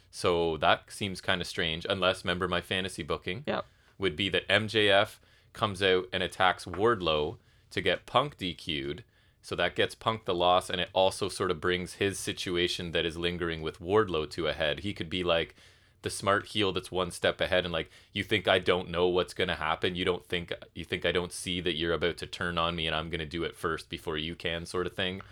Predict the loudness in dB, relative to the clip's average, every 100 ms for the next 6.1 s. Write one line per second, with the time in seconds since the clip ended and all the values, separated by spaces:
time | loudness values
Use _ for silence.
0 | -20 -4 2 4 2 0 2 2 4 4
1 | 4 4 4 2 0 0 2 2 0 -2
2 | 0 0 2 4 6 6 4 2 0 -4
3 | -10 -20 -18 0 4 6 4 2 -6 -8
4 | 4 8 10 10 8 0 -2 -2 0 0
5 | -2 _ 2 4 4 4 0 -4 -8 -6
6 | -8